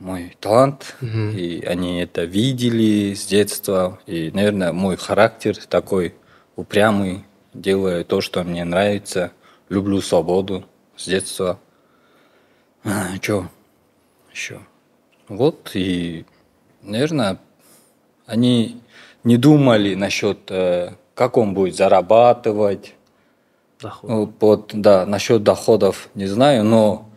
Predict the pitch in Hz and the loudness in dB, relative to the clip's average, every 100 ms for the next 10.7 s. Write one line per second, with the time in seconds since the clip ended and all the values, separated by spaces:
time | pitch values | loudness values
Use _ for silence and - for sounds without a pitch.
0 | _ _ _ _ _ _ 107 107 101 117 | _ _ _ _ _ _ 2 4 4 6
1 | 143 139 - - 117 104 101 - 120 107 | 4 2 -4 4 6 6 4 -2 0 4
2 | 104 95 104 135 131 - 92 87 - _ | 4 4 4 4 -2 -4 -4 -4 -8 _
3 | _ _ _ _ _ 107 98 - - 104 | _ _ _ _ _ -6 -6 -6 -10 -4
4 | 98 90 - - 101 98 92 - 90 85 | -2 -2 -6 -4 2 2 2 -2 -8 -8
5 | _ _ _ _ _ - - - - - | _ _ _ _ _ -2 0 0 -6 -16
6 | _ _ _ _ _ - _ _ _ _ | _ _ _ _ _ -20 _ _ _ _
7 | _ - 135 147 156 147 - 110 - 110 | _ -12 -4 0 0 -2 -4 -6 -4 0
8 | 139 139 110 104 101 101 120 127 127 - | 2 2 0 0 2 4 4 2 -4 -14
9 | - 98 90 - 104 104 101 98 85 - | -4 -4 -4 -10 -4 -2 2 2 2 -4
10 | - - 101 98 92 92 | -20 -10 -6 -6 -8 -10